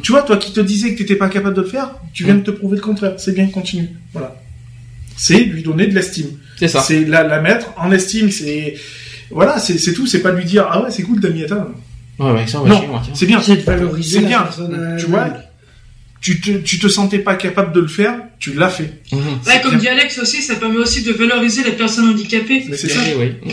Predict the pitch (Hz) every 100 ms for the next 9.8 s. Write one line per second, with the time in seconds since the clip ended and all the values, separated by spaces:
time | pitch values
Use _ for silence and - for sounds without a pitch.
0 | - 151 190 247 - - - 113 117 120
1 | 143 151 151 180 180 131 120 127 123 120
2 | 117 113 - 120 117 123 120 - - -
3 | - - - - - - - - 135 135
4 | 151 143 165 190 208 190 226 269 - 220
5 | 311 214 170 156 233 240 202 - 180 180
6 | 190 247 415 403 196 160 165 202 - 208
7 | 214 214 247 277 262 208 - 180 180 180
8 | 175 208 220 170 156 156 151 143 139 147
9 | 147 185 175 139 127 131 127 123